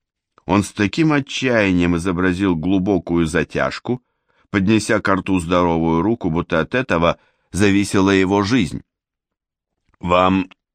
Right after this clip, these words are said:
придется попросить медсестер. Здесь никому и нигде не разрешается курить», ответил я, подумав обо всех знаках «Курение запрещено», развешанных по больнице,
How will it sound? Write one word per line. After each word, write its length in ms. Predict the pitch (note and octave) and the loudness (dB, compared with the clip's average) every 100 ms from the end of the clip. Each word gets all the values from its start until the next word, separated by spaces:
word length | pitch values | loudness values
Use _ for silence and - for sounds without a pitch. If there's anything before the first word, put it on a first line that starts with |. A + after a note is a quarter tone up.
| _ | _
придется 540 | - G2+ F2+ F#2 - F#2 | -2 0 2 0 2 0
попросить 560 | F#2 E2+ F2 E2 F2 | 2 2 0 0 0
медсестер. 760 | E2+ F2+ - A#2 - - G1+ - _ _ _ _ _ _ | 2 0 0 -6 -4 -6 -6 -8 _ _ _ _ _ _
Здесь 480 | D2+ F2 A2+ B2 G#2+ | -6 0 0 0 2
никому 680 | A2 G#2 A2 F#2+ F#2 A#2+ | 2 2 2 4 4 4
и 120 | B2+ B2+ | 2 2
нигде 600 | C#3 C#3+ G#2+ E2 E2 D#2+ | 2 2 0 0 0 2
не 180 | D#2+ | 2
разрешается 840 | E2 D#2+ E2+ D#2+ F2 D#2 D#2 - D#2+ | 2 0 0 0 2 0 0 -4 -6
курить», 480 | D#2+ D#2 D#2 - - _ _ _ _ _ _ | -4 -4 -4 -8 -20 _ _ _ _ _ _
ответил 500 | - - C#3 C3+ B2+ | -8 -6 -4 -2 -2
я, 200 | B2+ D3 | 0 -2
подумав 520 | - G#2 A2+ A2 G2 - | -2 0 2 0 0 -2
обо 260 | F2+ F2 F#2 | -2 0 0
всех 340 | - A2 F2+ | -2 0 0
знаках 560 | D#2 F2+ F#2 - E2 - | 0 0 0 0 -4 -4
«Курение 580 | - F2+ F2 E2 D#2+ D#2 | -2 0 2 2 2 2
запрещено», 800 | D#2 D2 D#2 - E2+ E2+ G2 E2 _ _ - | -2 -4 -6 -4 -2 0 0 -2 _ _ -4
развешанных 680 | F#2 F#2 F2+ E2 E2+ E2 - | 0 2 2 2 0 -2 -2
по 120 | D#2 | -2
больнице, 600 | D#2+ E2 C#3+ C3+ F2+ - | 0 2 0 -2 -4 -4